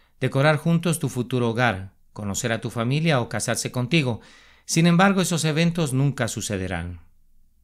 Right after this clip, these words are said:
En tu trabajo. En el trabajo, tu jefe promete darte un aumento y o un ascenso para mantenerte motivado o motivada.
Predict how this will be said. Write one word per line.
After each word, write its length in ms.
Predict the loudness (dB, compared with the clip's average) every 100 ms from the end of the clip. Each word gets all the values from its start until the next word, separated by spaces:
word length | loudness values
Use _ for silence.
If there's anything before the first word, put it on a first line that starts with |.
| _ _ _ _ _ _ _ _ _ _ _ _ _ _ _ -4
En 120 | 0
tu 140 | 0 0
trabajo. 540 | 2 2 0 -6 -12 _ -20 -20 _ _ _ _ -20 -16 0
En 80 | 2
el 140 | 4
trabajo, 480 | 4 4 4 2 0
tu 160 | 0
jefe 340 | 0 0 0 -2
promete 420 | 0 2 2 2
darte 280 | 2 0 0
un 100 | 0
aumento 640 | 0 2 0 0 -2 0
y 320 | 0 0 0 -2
o 360 | 0 0 -2 -4
un 160 | 0 0
ascenso 520 | 0 0 0 0 -4
para 200 | -2 -2
mantenerte 560 | -2 -4 -4 -4 -2
motivado 580 | -2 -4 -4 0 0 0
o 80 | 0
motivada. 640 | 0 0 0 2 2 -2